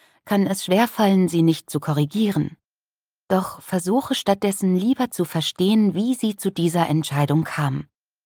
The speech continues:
Warum dachte sie, das wäre die bestmögliche Wahl für das Unternehmen?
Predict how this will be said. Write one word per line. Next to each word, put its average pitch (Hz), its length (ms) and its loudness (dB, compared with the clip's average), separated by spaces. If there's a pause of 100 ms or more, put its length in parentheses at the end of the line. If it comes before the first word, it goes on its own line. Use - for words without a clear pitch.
(320)
Warum 254 440 4
dachte 202 320 2
sie, 170 280 0
das 226 280 0
wäre 196 260 2
die 151 160 0
bestmögliche 185 840 0
Wahl 135 240 2
für 147 200 -4
das 139 180 -2
Unternehmen? 139 760 0